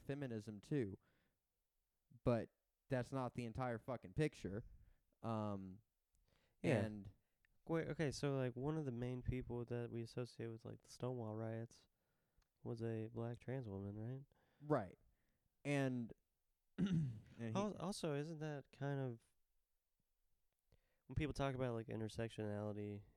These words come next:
Speaker 2: in resistance to opposition and stuff, that's kind of one of the more important combinations, 'cause it's the same people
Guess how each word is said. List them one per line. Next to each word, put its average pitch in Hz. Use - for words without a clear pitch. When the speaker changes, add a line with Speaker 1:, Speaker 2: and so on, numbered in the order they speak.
Speaker 2:
in 101
resistance 104
to 104
opposition 110
and 101
stuff, 101
that's 107
kind 113
of 107
one 104
of 101
the 98
more 101
important 107
combinations, 104
'cause 123
it's 110
the -
same 135
people 110